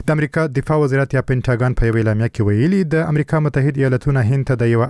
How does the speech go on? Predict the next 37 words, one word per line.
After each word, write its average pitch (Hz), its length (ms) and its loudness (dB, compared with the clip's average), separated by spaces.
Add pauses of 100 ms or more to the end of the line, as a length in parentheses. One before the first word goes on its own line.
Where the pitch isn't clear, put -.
(100)
ارزښتمن 113 600 0
او 147 180 0
با 131 140 0
نفوذ 131 400 -2 (320)
شریک 151 400 -2
په 151 80 0
سترګه 131 400 -2
ګوري 107 180 2
چې - 140 -4 (100)
مشترکې 110 520 -2
ګټې 139 180 -2
ورسره 104 460 0
لري. 113 180 2 (480)
د - 20 0
امریکا 165 360 0 (100)
او 151 100 2
هند 147 280 -2
د 131 100 -2
ستراتیژیک 135 520 -2
شراکت 127 440 -2
د 110 140 -2
بنسټ 127 460 -2
رئیس 127 280 0
مکیش 135 420 -2
اګهي 120 540 0
د - 100 -4
فرانسې 110 420 -2
خبري 107 260 0
اژانس 110 240 -2
ته - 160 -2
ویلي، 143 280 2 (400)
د - 40 0
امریکا 185 280 -2
ولسمشر 165 540 0
ډونالډ 139 360 -2
ټرمپ 143 240 -2
او 135 120 2